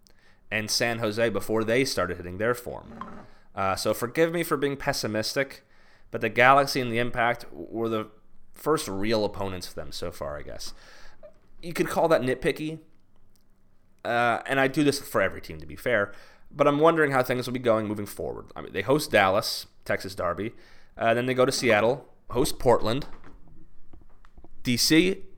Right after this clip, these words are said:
and then go to Minnesota to round out May. I actually think they could do quite well in this period, uh, but it'll really be a sink or swim time for them. They're currently in fifth,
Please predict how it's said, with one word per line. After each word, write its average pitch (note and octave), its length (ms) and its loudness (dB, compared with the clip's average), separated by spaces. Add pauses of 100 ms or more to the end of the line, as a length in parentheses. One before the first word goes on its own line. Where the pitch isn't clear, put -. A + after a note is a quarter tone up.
(120)
and F3+ 160 4
then D3 140 6
go B2+ 100 12
to B2+ 80 10
Minnesota A2+ 480 4
to G2+ 100 6
round F2 240 2
out E2+ 140 0
May. - 220 -10 (840)
I G#2+ 80 0
actually C#3 320 6
think C#3 220 2
they B2+ 100 2
could C3 140 0
do B2 120 -2
quite A2 400 -2
well G#2 220 4
in G#2 80 -2
this G2+ 140 -6
period, G#2+ 540 -2 (580)
uh, G2 300 0 (720)
but D3 100 6
it'll C#3 180 8
really C3+ 340 10
be A2 160 4
a G2+ 40 2
sink G#2+ 280 0
or G#2 60 -2
swim F#2+ 280 -4
time F2 240 -4
for E2 140 -10
them. C#2+ 200 -10
They're D#2 100 -10
currently A#2 320 -2
in C3 80 -2
fifth, - 480 -2